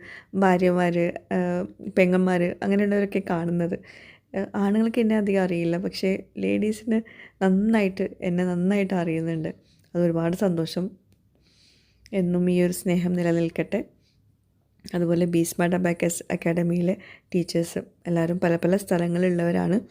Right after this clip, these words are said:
എല്ലാവരും ഭയങ്കര അടിപൊളിയായിരുന്നു. അവിടെ വന്നിട്ട് എല്ലാവരും നല്ല ട്രീറ്റായിരുന്നു. നല്ല സ്നേഹമുള്ള ആൾക്കാരാണ്, ടീച്ചേഴ്സാണ്.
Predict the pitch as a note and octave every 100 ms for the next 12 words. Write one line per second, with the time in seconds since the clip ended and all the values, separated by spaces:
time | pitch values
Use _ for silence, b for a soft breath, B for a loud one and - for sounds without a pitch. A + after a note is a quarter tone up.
0 | B B B - F3 F#3 G#3 G3+ G#3 A3
1 | A#3 A#3 A#3 A3+ - G3 F#3+ G#3+ G#3+ G#3
2 | F#3 F3+ F3 F3 F3 E3+ F3+ F3+ F#3+ F#3
3 | F3 - F#3 F3 F#3 F#3+ F#3+ - F3+ F#3
4 | F#3 F#3+ F3+ A3 B B B B - F3
5 | F3+ - E3+ F3 F#3 F3 F3 F3+ F3 -
6 | F3 F3 E3+ F3+ F3 E3+ - F3